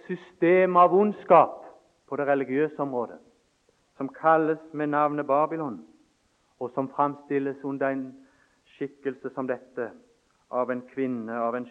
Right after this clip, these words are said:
skjøge. Og det vesen er ikke vi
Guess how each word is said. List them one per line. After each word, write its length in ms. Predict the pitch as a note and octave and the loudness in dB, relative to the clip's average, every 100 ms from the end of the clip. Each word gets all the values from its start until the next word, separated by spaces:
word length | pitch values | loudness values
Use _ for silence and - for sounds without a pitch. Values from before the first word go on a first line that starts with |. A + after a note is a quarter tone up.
| - | -10
skjøge. 480 | B2+ A#2+ G#2+ A2 - _ _ _ _ | -8 -8 -10 -16 -20 _ _ _ _
Og 160 | C#3 B2+ | -8 -2
det 160 | C3+ D3+ | 2 2
vesen 420 | D#3+ D3+ - C#3 - _ _ _ _ _ _ _ _ _ _ _ _ _ _ _ _ _ _ _ C#3+ | 0 -4 -10 -18 -20 _ _ _ _ _ _ _ _ _ _ _ _ _ _ _ _ _ _ _ -6
er 200 | C#3+ C#3 | -4 -6
ikke 300 | - C#3+ C#3 A#2+ - _ _ _ _ _ _ _ - | -8 -6 -4 -6 -12 _ _ _ _ _ _ _ -18
vi 260 | G#2+ C3 | -10 -6